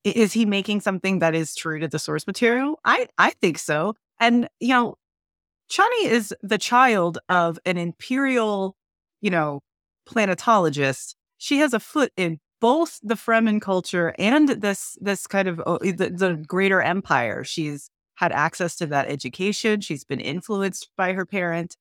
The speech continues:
You know, the, it would not make any sense if she was a fervent, um, follower. She has, she's a leader, and sh-, even though she's young, and yeah, I think that it's completely plausible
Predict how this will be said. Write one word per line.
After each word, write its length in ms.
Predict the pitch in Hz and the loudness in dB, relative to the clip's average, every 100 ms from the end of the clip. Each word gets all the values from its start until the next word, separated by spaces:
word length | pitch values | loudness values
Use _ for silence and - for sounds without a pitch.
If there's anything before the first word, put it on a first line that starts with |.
| _ _ | _ _
You 140 | - 202 | -4 0
know, 160 | 180 | 0
the, 400 | 180 190 - 127 139 _ | -2 -8 -10 -12 -16 _
it 200 | 226 202 208 | -2 -2 0
would 220 | 262 233 | 0 4
not 260 | 220 202 - | 6 4 2
make 240 | 156 - | -4 -4
any 240 | 165 170 165 | -4 -2 -4
sense 500 | - 127 110 - - | -2 -4 -4 -10 -8
if 160 | 190 165 | -4 -4
she 300 | - - 160 | -4 -6 -4
was 640 | 147 147 135 127 - - - | -2 0 0 -2 -10 -14 -4
a 100 | 156 | -4
fervent, 840 | - - 139 127 123 123 - - - _ _ _ - | -4 -6 -4 -4 -8 -10 -14 -16 -16 _ _ _ -10
um, 320 | 151 120 - - | -8 -8 -10 -14
follower. 680 | - 151 - - - - - _ _ | -4 -2 -2 -8 -12 -14 -16 _ _
She 640 | - - 196 170 160 147 - _ _ _ - | -12 -4 -2 -2 -4 -6 -8 _ _ _ -12
has, 480 | - 165 156 143 - | -4 -2 -2 -8 -12
she's 240 | 135 180 151 | -6 -4 -4
a 80 | |
leader, 520 | 151 143 143 165 254 - | -6 -4 -2 -2 -4 -8
and 420 | 156 143 147 156 | -10 -8 -8 -10
sh-, 120 | - - | -12 -10
even 220 | 165 160 | -8 -6
though 100 | 156 | -8
she's 300 | 151 147 143 | -8 -8 -8
young, 480 | 135 131 135 208 262 - | -8 -8 -8 -12 -14 -10
and 320 | 151 143 143 | -6 -6 -6
yeah, 240 | 285 - - - | -6 -8 -8 -6
I 120 | 240 | -4
think 180 | 359 330 | -4 0
that 100 | 262 | 0
it's 220 | 220 - - | 0 -6 -10
completely 520 | - 226 269 320 311 | -6 -4 -4 -6 -4
plausible 640 | 269 156 135 135 135 147 | 0 0 0 -4 -6 -8